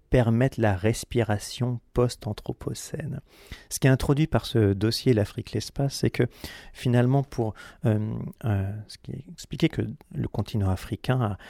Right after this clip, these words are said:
effectivement, euh, eu très peu d'activités, euh, spatiales. Enfin, on peut penser au, au plan spatial qu'avait Mobutu, qui a voulu construire une,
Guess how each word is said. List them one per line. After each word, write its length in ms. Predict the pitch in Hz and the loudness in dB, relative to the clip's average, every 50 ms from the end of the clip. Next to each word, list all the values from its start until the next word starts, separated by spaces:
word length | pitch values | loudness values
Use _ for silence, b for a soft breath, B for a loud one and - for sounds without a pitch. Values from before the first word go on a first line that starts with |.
| B B B B B B | B B B B B B
effectivement, 800 | - - - - - - - - 120 110 110 107 117 127 123 113 | -16 -12 -12 -12 -12 -12 -12 -8 -6 -4 -2 0 0 2 2 0
euh, 520 | 110 107 - - - - 50 50 - - - - - - - - 180 170 170 - - - _ - | 0 -2 -4 -4 -4 -4 -4 -4 -6 -6 -8 -8 -10 -10 -10 -12 -12 -14 -14 -16 -20 -8 _ 2
eu 220 | 139 123 120 - | 2 2 2 0
très 260 | - - - - 113 | -2 -4 -2 -2 -2
peu 260 | - _ - - 139 | -4 _ 0 2 2
d'activités, 760 | 131 104 107 - - - 107 98 101 98 - - 117 110 110 98 | 2 2 0 -4 -6 -10 -8 -6 -6 -6 -6 -4 -2 0 0 0
euh, 240 | 90 90 87 87 | -2 -2 -4 -6
spatiales. 600 | 90 - - - 107 101 - - - 147 151 147 | -6 -6 -6 -6 -6 -6 -4 -2 0 2 2 2
Enfin, 200 | 120 101 - 113 | 2 0 0 -2
on 40 | 95 | -4
peut 120 | - - 98 | -2 -2 -4
penser 360 | - - 101 - - - 117 | -2 -2 -4 -4 -2 -2 0
au, 100 | 110 107 | 0 0
au 140 | - - 117 | 0 -2 -4
plan 200 | - - 104 101 | -4 -4 -6 -4
spatial 360 | - - - - - 117 104 | -4 -4 -2 0 2 0 2
qu'avait 200 | - 107 95 95 | 2 2 2 2
Mobutu, 500 | 95 98 95 95 101 101 - - 156 147 | 2 2 2 0 -2 -2 0 0 0 0
qui 100 | - 120 | 0 -2
a 40 | 113 | -4
voulu 240 | 98 101 104 104 | -2 0 -2 -2
construire 420 | - - 107 104 - - - 107 104 | -2 -2 -4 -4 -4 -6 -6 -4 -4
une, 200 | 104 104 113 | -2 -2 -4